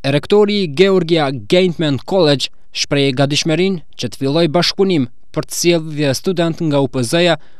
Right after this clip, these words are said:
për të studiuar në këtë universitet në Shtetet e Bashkuara të Amerikës. Rektori Vataj e falenderoi rektorin e Georgia Gateman College për pritjen e organizuar dhe për vullnetin e shprehur për të bashkëpunuar me Universitetin e Prizrenit,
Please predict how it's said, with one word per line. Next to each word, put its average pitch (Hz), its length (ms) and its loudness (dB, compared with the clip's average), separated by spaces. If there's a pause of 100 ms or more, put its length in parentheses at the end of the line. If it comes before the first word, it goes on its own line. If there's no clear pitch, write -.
(100)
për 147 160 -2
të - 80 -12
studiuar 165 560 2
në 170 160 0
këtë 151 240 0
universitet 123 640 0
në 139 160 -2
Shtetet 175 320 -2
e 160 80 0
Bashkuara 131 480 0
të 113 160 0
Amerikës. 143 640 0 (400)
Rektori 175 480 2
Vataj 180 480 2
e 156 160 -2
falenderoi 170 480 2
rektorin 180 500 0
e 147 140 0
Georgia 156 480 2
Gateman 143 640 0 (100)
College 160 400 2 (320)
për 120 160 0
pritjen 185 380 2
e - 20 0
organizuar 156 640 2
dhe 143 160 0
për 131 160 0
vullnetin 156 480 -2
e 143 80 0
shprehur 160 480 0 (400)
për 104 140 -4
të 113 100 -4
bashkëpunuar 170 640 2
me 190 160 2
Universitetin 185 800 0 (100)
e 165 240 0
Prizrenit, 120 640 0